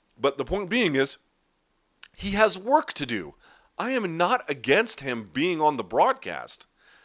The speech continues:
I'm against somebody utterly unqualified, whether his name is Stephen A. Smith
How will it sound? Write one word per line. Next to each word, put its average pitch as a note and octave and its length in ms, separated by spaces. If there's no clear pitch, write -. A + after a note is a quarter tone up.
I'm F3 120
against E3+ 420
somebody D3+ 600
utterly G#3 520
unqualified, A2 1000
whether C#3 240
his D3 160
name C#3+ 160
is A2 100
Stephen D#3+ 360
A. D3 100
Smith E3 400